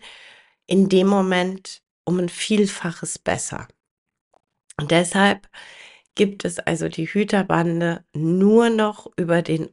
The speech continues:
Umweg des persönlichen Kennenlernens im Vorfeld. Das Zweite, bisher war es immer so, dass ich gesagt hab, ähm,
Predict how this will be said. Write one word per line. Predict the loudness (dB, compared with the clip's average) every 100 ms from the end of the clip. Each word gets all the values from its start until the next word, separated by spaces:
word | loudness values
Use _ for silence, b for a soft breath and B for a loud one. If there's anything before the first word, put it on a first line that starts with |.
| _
Umweg | 0 2 0 -2 -4 -6 -10
des | -10 -10
persönlichen | -8 -8 -6 -6 -6 -10 -8 -8
Kennenlernens | -4 -4 -4 -4 -2 0 0 0 -2 -4 -6
im | -6 -6
Vorfeld. | -6 -4 -4 -4 -4 -4 -6 -10 -20 _ _ _ _ _ _ B B B B B B B _ _
Das | -4 -4 -4
Zweite, | -4 -2 4 4 4 2 0 -2 -2 -6
bisher | -8 -4 -2 2 2 2
war | 0
es | -2
immer | -4 -2 -2 -2
so, | -2 -2
dass | 0 -2
ich | -4 -6
gesagt | -6 -2 -2 -4 -6
hab, | -4 -4 -8 -4
ähm, | -2 -2 -4